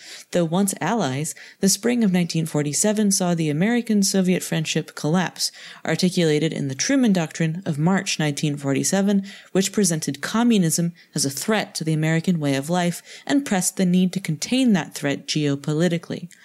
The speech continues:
Americans were faced with, as they saw it, a new and alien challenger.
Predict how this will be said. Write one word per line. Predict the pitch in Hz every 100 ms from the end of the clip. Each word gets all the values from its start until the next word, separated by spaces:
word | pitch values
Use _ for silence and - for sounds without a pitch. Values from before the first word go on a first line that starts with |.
| - - - -
Americans | - 170 170 180 202 202 -
were | 160
faced | 151 175 185 185 -
with, | 160 156 -
as | 139 139
they | 202
saw | - - 135
it, | 135 - -
a | 175
new | 170 240 214 202 196 -
and | 208 196
alien | 151 147 147 147 139
challenger. | - 170 180 175 143 -